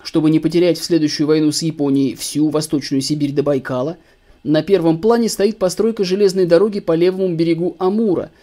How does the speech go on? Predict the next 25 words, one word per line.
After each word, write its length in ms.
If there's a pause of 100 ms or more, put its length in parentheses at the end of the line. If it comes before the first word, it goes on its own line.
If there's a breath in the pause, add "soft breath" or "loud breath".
(160 soft breath)
стоимость 560
сооружения 600
которой 380
определяется 520
в 40
размере 400
от 220
ста 200
семидесяти 560
до 180
двухсот 480
миллионов 400
рублей. 360 (1200 loud breath)
Затем 420 (120)
безотлагательно 880
необходимы 580
также 320
крупные 400
расходы 420
по 120
некоторым 500
другим 320
статьям 420
военно-морского 800
характера. 560